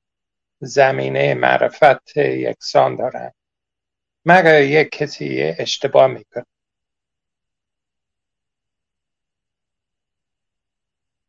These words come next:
ادعاهای اخلاقی ادعاهای هنجاری هستند.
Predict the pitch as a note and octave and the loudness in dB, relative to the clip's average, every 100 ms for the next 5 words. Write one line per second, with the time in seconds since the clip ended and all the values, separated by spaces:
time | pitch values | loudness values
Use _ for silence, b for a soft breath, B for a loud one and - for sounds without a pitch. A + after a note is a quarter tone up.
0 | _ - - D#3+ F3+ G3 E3 E3+ - F#3+ | _ 0 0 2 0 4 6 6 4 2
1 | A3 G#3+ F#3 E3 D#3 C#3+ C#3+ D3 _ _ | 2 4 2 2 2 -2 -8 -20 _ _
2 | - C#3+ C3 - C#3+ C3+ C#3 E3 F3+ F3+ | -2 0 0 -2 -2 -2 -2 -6 -4 -6
3 | F3+ D3+ C3 - D3 - - C3+ B2+ - | -4 -4 -4 -2 -2 -2 -2 0 0 -4
4 | - E3 E3+ D#3 D#3 D3+ D3 _ _ _ | 0 2 2 0 -2 -2 -6 _ _ _
5 | - C#3 C3 B2+ A#2+ B2+ B2 B2 C#3 C#3 | -8 -2 -2 -4 -4 0 2 0 -4 -8
6 | - B2 - - C3+ - | -6 -8 -8 -8 -8 -8